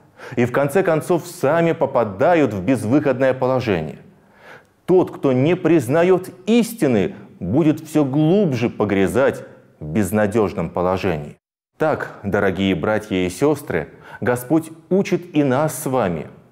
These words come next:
не лукавить в своей жизни, а держаться истины и правды Божьей, дабы не попадать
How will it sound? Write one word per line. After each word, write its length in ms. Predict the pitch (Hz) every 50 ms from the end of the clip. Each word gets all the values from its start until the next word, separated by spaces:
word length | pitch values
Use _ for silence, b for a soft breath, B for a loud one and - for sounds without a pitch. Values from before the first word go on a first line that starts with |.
| _
не 160 | - 92 92 92
лукавить 680 | 92 95 90 - - - 135 170 180 170 165 156 -
в 60 | -
своей 280 | - 127 127 127 120 113
жизни, 500 | 101 113 110 98 82 - 85 76 - B B B B B B
а 100 | - 101
держаться 580 | 101 123 123 120 98 156 175 170 175 - 156 151
истины 720 | 147 - - 127 147 170 180 - - - 170 156 147 139
и 20 | 127
правды 480 | 135 139 139 139 135 113 104 117 120
Божьей, 480 | 104 104 98 87 - - - - 65 - - B B B B B B B
дабы 640 | - 87 87 110 113 110 107 113 110 104 87 - - - - -
не 140 | 101 101 98
попадать 680 | - 104 92 - 113 123 127 165 156 120 92 - -